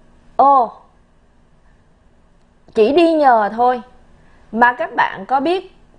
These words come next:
cái máy bay nó không phải là cái xe đò. Và hơn nữa đây là máy bay chuyên cơ. Chuyên cơ được dùng để chở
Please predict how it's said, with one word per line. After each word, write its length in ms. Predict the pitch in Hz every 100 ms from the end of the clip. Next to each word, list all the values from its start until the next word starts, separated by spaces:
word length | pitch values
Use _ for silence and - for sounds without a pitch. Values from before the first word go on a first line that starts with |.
| -
cái 320 | 262 302 339
máy 240 | 294 285 320
bay 420 | 320 285 269 190 - _ _ _ _ _ _ _ _ _
nó 80 | 349
không 200 | 370 339
phải 260 | 320 160 262
là 120 | 277
cái 160 | - 294
xe 160 | 294
đò. 420 | 226 180 156 135 - - - _ _ _ _ _ - -
Và 120 | 247
hơn 440 | 294 320 330 330
nữa 300 | 262 135 254
đây 340 | 285 302 294 277
là 280 | 226 208
máy 220 | 180 214 285
bay 360 | 269 269 277 -
chuyên 320 | 294 302 285
cơ. 340 | - 269 269 240 - - - - - -
Chuyên 240 | 311 320
cơ 360 | 302 302 294 285 - _ _ _ _ _ _ _ _ _ _ _ _ _ -
được 240 | 233 220
dùng 320 | 233 233 190
để 180 | 175 175
chở 540 | 214 175 123 147 214